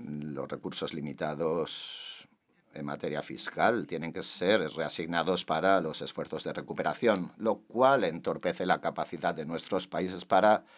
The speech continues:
centrarnos en un proceso efectivo para conseguir nuestras metas de desarrollo y comerciales. Por lo tanto, hacemos un llamamiento a la unctad para que brinde apoyo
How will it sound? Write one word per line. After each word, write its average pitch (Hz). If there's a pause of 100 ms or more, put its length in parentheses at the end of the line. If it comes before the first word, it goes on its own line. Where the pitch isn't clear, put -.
(280)
centrarnos 87
en 82
un 87
proceso 80
efectivo 90
para 90
conseguir 107
nuestras 104
metas 98
de 90
desarrollo 90
y 95
comerciales. 73
Por 117
lo 117
tanto, 95
hacemos 90
un 80
llamamiento 82
a 76
la 73
unctad 107
para 113
que 101
brinde 101
apoyo 85